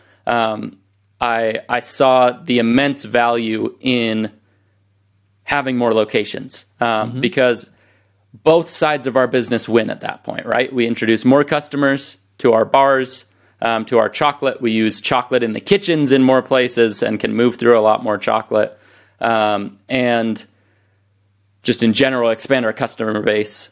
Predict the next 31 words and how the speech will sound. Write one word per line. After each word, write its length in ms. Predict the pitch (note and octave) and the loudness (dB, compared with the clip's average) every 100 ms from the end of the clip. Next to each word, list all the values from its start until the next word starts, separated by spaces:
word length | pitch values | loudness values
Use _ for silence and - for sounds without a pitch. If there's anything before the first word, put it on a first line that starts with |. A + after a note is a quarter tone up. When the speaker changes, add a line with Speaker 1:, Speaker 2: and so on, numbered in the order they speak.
| _ | _
Speaker 1:
Um, 540 | A2+ A2+ G#2+ G2+ G#2+ - | -2 0 0 -4 -8 -14
we 200 | C3 C3 | -2 4
also, 420 | A#2+ A#2+ - A#2 | 4 4 4 2
you 140 | A#2 D3 | 2 2
know, 120 | C3 | 2
because 360 | A#2 B2 D#3+ D#3+ | 0 -2 -2 -2
of 100 | B2+ | 2
those 140 | B2 | 0
collaborations 600 | - A#2+ A2 A2+ A2 A2+ | 2 0 2 0 0 -2
being 180 | A2+ A2 | 0 0
a 60 | A2 | 0
big 320 | A2 G#2 - | -2 -4 -12
part 320 | - B2 A#2 | -2 0 0
of 140 | A#2+ A2 | -2 0
what 160 | A2 | 0
we 100 | G#2 | 0
do, 440 | G2+ B2 C3 A2 G#2 _ - | -2 4 4 4 -2 _ -2
the 100 | A2 | 0
idea 480 | G#2+ G#2+ B2+ B2 | 0 2 4 4
of 360 | A2+ A2+ A2 G2+ _ _ _ _ | 2 0 0 -4 _ _ _ _
being 280 | C3 B2 A#2 | 0 2 0
in 120 | A2+ | 0
other 200 | A2+ A2 | 0 -2
places 480 | - B2 B2 A#2 G#2+ | 0 -2 0 -2 -2
and 120 | G#2 | -2
having 460 | A2+ A2+ A2 G#2 - _ _ _ _ | -2 -4 -6 -10 -16 _ _ _ _
new 360 | B2+ C#3 D3+ D3 | 2 6 6 4
potential 480 | C#3+ C3 C3 A#2+ A2 | 2 -4 -4 -4 -6
partners 640 | - E3+ - A#2+ A2 A2 | 0 0 0 -6 -6 0
in 140 | A2+ | 2
these 300 | A2 G#2 G2+ | 2 0 -6